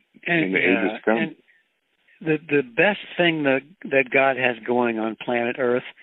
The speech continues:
Speaker 1: is the church. And it's just taking, it's being assaulted by the media, by politicians. Uh, it's been closed down all over the world because of covid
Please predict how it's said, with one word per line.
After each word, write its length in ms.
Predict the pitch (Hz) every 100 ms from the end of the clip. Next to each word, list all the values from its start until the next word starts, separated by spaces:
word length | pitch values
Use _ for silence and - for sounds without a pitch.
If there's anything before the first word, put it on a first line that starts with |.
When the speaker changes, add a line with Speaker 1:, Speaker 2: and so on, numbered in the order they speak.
| - _ -
Speaker 1:
is 160 | 135 110
the 100 | 113
church. 360 | - 117 101 - - - - - - -
And 140 | 135 143
it's 160 | -
just 160 | 147 131 -
taking, 460 | 139 135 120 113 117 160
it's 140 | 151 -
being 180 | 127 107
assaulted 840 | 101 113 - 123 123 120 113 104
by 160 | 117 113
the 100 | 110
media, 680 | 120 131 131 131 135 135 120
by 180 | 107 107
politicians. 1400 | - 131 131 131 - - - - - - 131 - 139 135 127 - - - - - -
Uh, 480 | - 127 117 113 117
it's 180 | 120 -
been 200 | 135 117 -
closed 400 | 135 139 139 123
down 380 | 131 131 131 135
all 180 | 123 131
over 200 | 123 120
the 100 | 107
world 600 | 110 123 135 139 135 135
because 320 | 123 - 123 117
of 60 | - 131
covid 380 | 131 131 131